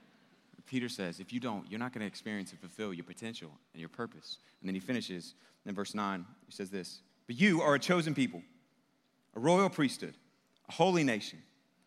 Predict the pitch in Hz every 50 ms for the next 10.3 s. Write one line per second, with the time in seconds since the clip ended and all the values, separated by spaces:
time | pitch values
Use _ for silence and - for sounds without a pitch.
0 | _ _ _ _ _ _ _ _ _ _ - - 143 139 120 - - - 170 185
1 | - - 202 190 147 175 139 147 139 123 - - 98 85 92 - _ _ _ _
2 | _ _ _ _ - 135 127 127 - 165 185 202 185 180 190 - 190 185 170 160
3 | 180 185 135 123 110 104 101 95 98 - - - _ _ _ - - 120 139 127
4 | 117 139 156 190 214 233 226 202 180 165 143 151 - - - 160 165 180 190 208
5 | 214 196 156 139 110 - - 160 160 180 180 170 214 214 190 - - 123 131 151
6 | 165 185 190 190 208 208 - - - - 131 123 - - - 156 160 196 196 185
7 | 208 214 208 208 208 156 156 147 139 131 151 156 147 - - - - - _ -
8 | 165 165 170 170 156 147 123 143 147 143 131 120 131 123 107 98 87 - - -
9 | _ _ _ _ _ _ _ _ _ _ _ _ _ _ _ _ _ _ _ _
10 | - 117 120 113 101 -